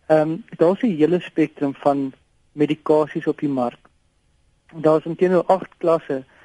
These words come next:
van antidepressante beskikbaar. So,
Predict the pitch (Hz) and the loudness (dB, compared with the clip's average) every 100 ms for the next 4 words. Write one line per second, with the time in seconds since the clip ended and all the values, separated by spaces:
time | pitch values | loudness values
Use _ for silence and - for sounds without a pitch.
0 | - _ 160 165 156 170 147 - 147 - | -20 _ -4 -2 -2 -2 -2 -2 -4 -2
1 | 147 147 135 - 147 - - - _ _ | -2 -2 -6 -2 -2 -2 -8 -16 _ _
2 | _ _ _ _ _ _ _ _ _ _ | _ _ _ _ _ _ _ _ _ _
3 | _ 190 | _ 0